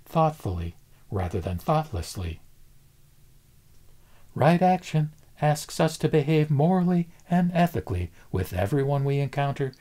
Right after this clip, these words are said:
in our daily lives. We must not harm others or steal from them.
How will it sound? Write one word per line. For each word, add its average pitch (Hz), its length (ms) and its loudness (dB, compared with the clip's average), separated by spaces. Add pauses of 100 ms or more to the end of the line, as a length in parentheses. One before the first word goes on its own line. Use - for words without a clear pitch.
(140)
in 131 140 -4
our 135 140 -4
daily 139 340 0
lives. 131 640 -4 (600)
We 98 160 -2
must 131 340 -4
not 131 220 -2
harm 143 320 -2
others 139 420 -2 (180)
or 139 120 0
steal 139 420 -2
from 95 320 -6
them. 90 260 -6